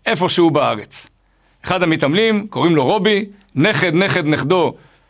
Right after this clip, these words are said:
של אותו ראובן מספרד, והוא נמצא במכון כושר. לידו יש את המדריך כושר. הוא משלם כסף כדי שהמדריך יהיה. הוא משלם כסף כדי להיכנס למכון. והוא מבצע למעשה את אותה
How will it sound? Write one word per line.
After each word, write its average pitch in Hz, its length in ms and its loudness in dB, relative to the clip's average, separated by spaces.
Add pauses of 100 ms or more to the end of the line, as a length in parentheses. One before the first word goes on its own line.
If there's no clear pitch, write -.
של 139 180 -2
אותו 143 260 0
ראובן 170 300 2
מספרד, 180 580 0 (760)
והוא 254 500 2 (180)
נמצא 208 480 0
במכון 147 420 0
כושר. 113 320 -6 (920)
לידו 214 600 0 (680)
יש 202 580 0
את 127 100 -6
המדריך 139 360 0
כושר. 196 340 -2 (220)
הוא 143 100 -2
משלם 147 380 0
כסף 160 460 -2
כדי 143 200 -2
שהמדריך 131 420 -2
יהיה. 98 200 -6 (260)
הוא 127 100 -6
משלם 139 320 0
כסף 220 360 -2
כדי 127 200 -4
להיכנס 156 440 -2
למכון. 113 380 -6 (960)
והוא 165 160 2
מבצע 214 460 2
למעשה 269 460 2
את 254 120 0
אותה 226 360 0